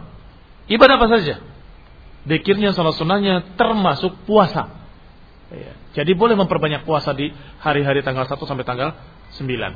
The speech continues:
Ya, sehingga ada yang mengatakan, "Itu satu hari apa sembilan hari, Ustaz?" Satu hari. Ya. Tapi hari-hari tersebut,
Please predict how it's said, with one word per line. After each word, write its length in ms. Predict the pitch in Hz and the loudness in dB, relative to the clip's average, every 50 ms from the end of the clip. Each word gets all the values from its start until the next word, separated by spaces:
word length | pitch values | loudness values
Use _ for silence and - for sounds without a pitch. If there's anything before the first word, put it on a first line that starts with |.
| 101 - - | -12 -16 -16
Ya, 120 | - - - | -16 -14 -14
sehingga 400 | - - 139 135 135 139 143 135 | -10 -8 -6 -4 -2 -2 -2 -2
ada 80 | 131 135 | -2 -4
yang 60 | 131 | -6
mengatakan, 320 | 135 131 - 147 135 143 - - - - - - - - - | -6 -8 -8 -8 -8 -10 -10 -12 -16 -20 -20 -20 -20 -16 -16
"Itu 160 | - - - | -14 -8 -4
satu 220 | - 240 - 233 214 | -4 -2 -2 0 0
hari 160 | 226 254 254 | 0 0 0
apa 80 | 254 247 | -2 -2
sembilan 260 | - 208 185 185 196 | -2 0 0 2 2
hari, 220 | 233 247 233 214 | 2 0 0 -2
Ustaz?" 180 | 196 196 170 - - - - - - - - - - - - - - - - - | -2 -4 -6 -8 -14 -20 -20 -20 -20 -20 -20 -20 -20 -20 -20 -20 -20 -20 -20 -4
Satu 240 | - 254 262 254 226 | -2 4 6 8 8
hari. 400 | 202 170 156 180 202 170 110 - - - - - - - - - | 8 6 6 4 0 0 -2 -6 -12 -16 -20 -20 -20 -20 -16 -14
Ya. 160 | - - - - - - | -14 -14 -14 -18 -4 0
Tapi 240 | 147 143 143 175 226 | 0 0 2 4 6
hari-hari 480 | 226 190 175 175 165 156 156 156 156 | 6 6 6 4 4 2 2 2 0
tersebut, 400 | 143 147 139 135 139 165 220 233 | -2 -4 -6 -4 0 0 0 0